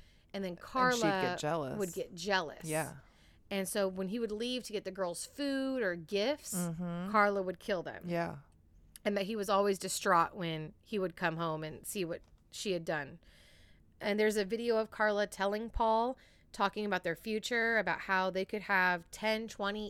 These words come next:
Speaker 1: even fifty girls.
Speaker 2: Jesus.
Speaker 1: Um, and also, Paul was obsessed with Carla's little sister, Tammy, which is fucking gross and disgusting.
Speaker 2: Mm-hmm.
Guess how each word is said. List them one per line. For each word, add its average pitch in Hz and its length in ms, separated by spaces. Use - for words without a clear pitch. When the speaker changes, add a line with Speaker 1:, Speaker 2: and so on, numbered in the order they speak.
Speaker 1:
even 208 220
fifty 226 420
girls. 165 680
Speaker 2:
Jesus. - 840
Speaker 1:
Um, 175 520
and 226 160
also, 294 380
Paul 269 320
was 269 140
obsessed - 640
with 185 100
Carla's 185 420
little 175 180
sister, 180 280
Tammy, 165 420
which 185 140
is 165 160
fucking 151 380
gross 151 280
and 160 80
disgusting. 170 540
Speaker 2:
Mm-hmm. 165 160